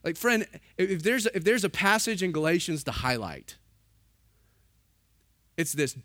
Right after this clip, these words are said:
"Don't grow weary." Get in, in the Greek, "grow weary,"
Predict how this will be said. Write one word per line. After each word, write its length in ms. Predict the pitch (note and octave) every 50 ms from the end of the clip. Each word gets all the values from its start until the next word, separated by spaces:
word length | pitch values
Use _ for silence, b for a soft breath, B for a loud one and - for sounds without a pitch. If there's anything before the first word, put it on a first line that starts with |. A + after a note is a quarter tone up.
| _ _ _ _ _
"Don't 280 | - - E3 F#3+ G3+
grow 180 | - - F#3+ E3
weary." 560 | D#3+ D#3+ E3 E3 D#3+ D3+ B2 G2+ E2 D#2 - _ _ _ _ _ _ _ _ _ _ _ _ _
Get 160 | F3+ F3+ -
in, 240 | F#3+ G3 G3+ G3+ G#3 -
in 140 | G#3 G3+ G3
the 60 | F#3
Greek, 440 | D3+ E3 F#3+ G#3 G3 E3+ - - _ _ -
"grow 280 | B2+ - E3+ F3+ F#3+ F3+
weary," 640 | D#3+ D3+ F3 F#3 F3+ F3 D#3 B2+ A#2 A2 G#2+ A#2